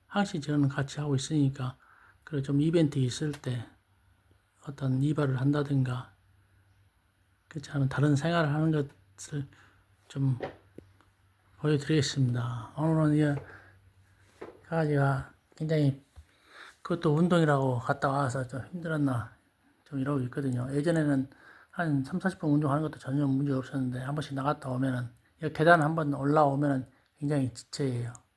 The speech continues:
그래서 좀 그 부분이 좀 문제는 문제입니다. 그래서 공기 좋은 데서 운동하면서 그런 것도 괜찮아죠. 가끔 인사해.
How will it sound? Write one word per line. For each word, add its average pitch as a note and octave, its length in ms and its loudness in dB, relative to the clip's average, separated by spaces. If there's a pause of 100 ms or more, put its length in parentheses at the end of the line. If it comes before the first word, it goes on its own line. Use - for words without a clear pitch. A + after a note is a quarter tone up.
(800)
그래서 C3 240 -6 (760)
좀 C3+ 380 -10 (100)
그 C#3+ 160 -8
부분이 C#3+ 400 2
좀 B2 180 -2
문제는 C3 360 0
문제입니다. B2 640 -2 (1200)
그래서 C3+ 200 -10 (160)
공기 C#3+ 280 0
좋은 D#3 240 2
데서 D3 440 -2 (840)
운동하면서 C#3+ 760 -2
그런 F3 200 -10
것도 C3 160 -18
괜찮아죠. C3+ 600 -10 (960)
가끔 G#3 360 -2
인사해. E3 560 0